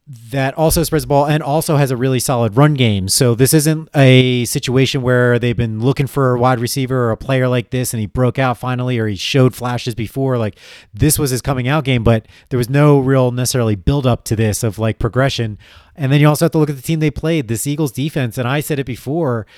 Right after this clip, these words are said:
each week they seem to be giving up, one player just has a monster game against them. They had,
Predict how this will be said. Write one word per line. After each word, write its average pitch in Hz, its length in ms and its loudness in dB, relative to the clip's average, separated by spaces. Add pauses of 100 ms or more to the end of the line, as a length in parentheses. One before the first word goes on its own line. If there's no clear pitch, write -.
(160)
each 175 260 -6
week 170 200 -2
they 135 140 -2
seem 165 280 -4
to 165 40 -8
be 156 80 -2
giving 139 240 0
up, 139 300 -4
one 147 360 -4
player 147 380 -2
just 110 260 -6
has 127 360 0
a 143 80 -4
monster 127 420 -4
game 131 240 -6
against 117 300 -8
them. 107 100 -10
They 110 100 -4
had, 117 300 0